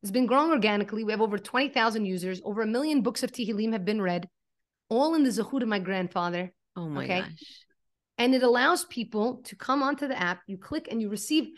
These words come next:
Speaker 1: you know, they have all these WhatsApp groups. Everyone's
Speaker 2: Yes.
Speaker 1: writing one, two, five, eight. Oh my
Speaker 2: Yes.
Speaker 1: gosh. And then you feel bad to leave 'cause people see you left.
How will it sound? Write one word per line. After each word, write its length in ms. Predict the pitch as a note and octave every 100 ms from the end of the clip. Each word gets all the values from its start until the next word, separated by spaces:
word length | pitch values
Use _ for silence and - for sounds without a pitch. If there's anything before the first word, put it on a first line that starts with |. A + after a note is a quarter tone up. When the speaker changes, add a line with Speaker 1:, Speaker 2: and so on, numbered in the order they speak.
| -
Speaker 1:
you 80 | -
know, 200 | E4 E4
they 80 | C4+
have 120 | C#4
all 140 | B3+ A#3+
these 160 | F#3
WhatsApp 400 | G3 A3 A#3+ F#3+
groups. 340 | A3 A3+ A3 A3+
Everyone's 320 | G#3+ G#3+ G3+
Speaker 2:
Yes. 40 |
Speaker 1:
writing 180 | G#3+ G#3
one, 240 | B3 C4 A3
two, 240 | D#4 C4
five, 300 | C#4 C#4 A#3+
eight. 240 | B3 C#4 G3
Oh 180 | B3 A#3+
my 100 | G3
Speaker 2:
Yes. 120 | F#3
Speaker 1:
gosh. 500 | A3+ B3+ A#3+ G3 - _ _ -
And 140 | B3+
then 80 | D#4+
you 80 | D#4+
feel 220 | D#4 C#4+
bad 260 | G#3 B3+ B3
to 80 |
leave 400 | G#3 D#4 E4 G#3
'cause 160 | - F#3+
people 240 | B3+ A3
see 160 | G#3 A#3
you 140 | G3+
left. 420 | G3+ D#4+ D#4+ A3